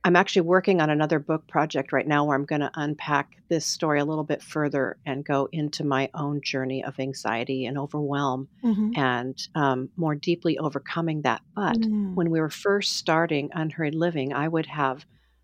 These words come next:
Speaker 1: a cyclical pattern of, um, just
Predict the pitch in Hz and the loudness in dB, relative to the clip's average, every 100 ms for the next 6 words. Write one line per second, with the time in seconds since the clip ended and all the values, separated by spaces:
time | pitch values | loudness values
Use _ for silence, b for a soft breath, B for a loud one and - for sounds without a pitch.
0 | - 156 - - 180 180 170 156 151 - | -6 -6 -4 -4 -2 -2 -2 -4 -4 0
1 | 143 147 135 127 - - 135 120 139 - | 2 4 2 -2 -6 -4 -2 -4 -8 -18
2 | _ _ _ _ _ _ - 147 131 117 | _ _ _ _ _ _ -8 -6 -6 -8
3 | 151 _ _ _ _ _ _ _ _ _ | -16 _ _ _ _ _ _ _ _ _
4 | - 165 - | -4 -4 -4